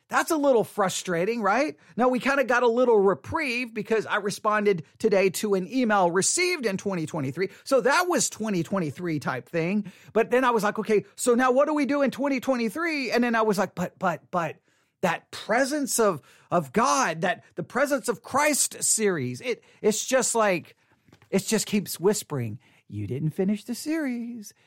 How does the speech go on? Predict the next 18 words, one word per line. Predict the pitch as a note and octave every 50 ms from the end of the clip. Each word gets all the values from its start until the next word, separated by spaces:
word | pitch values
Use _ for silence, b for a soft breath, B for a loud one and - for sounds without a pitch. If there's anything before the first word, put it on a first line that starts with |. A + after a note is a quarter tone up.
| b b
You | - C#3+ E3 E3+
didn't | - B2+ B2+ - C3+
finish | D#3 D3 E3 F3 - -
the | G#3
series.'" | G3+ - - C4+ C#4+ C4+ G#3 D#3 D3+ -
So | - - E3+ D3 B2 A#2+ A2+ -
I, | C#3 C#3+ - - _ _ _ _ _ _ _ _ _ _ _ - - _ _ _ _ _
so | _ - G3+ -
finally, | - A#3+ A3 G3+ G3+ F#3 D3+ A2+ - - - - - _ _ _ _
after | - D#3+ E3+ - - E3+ D3+ B2+ b b b b _
tr-, | - - - - - _ _ _
t-, | - - E3 - B2+ - C3+ b b b b -
wa-, | F#3+ A3 -
I | - G3
would | G#3+ F#3+ F3 C3+
walk | F3+ A#3 B3+ B3 -
up | C4 B3 -
here, | C4 B3+ B3 B3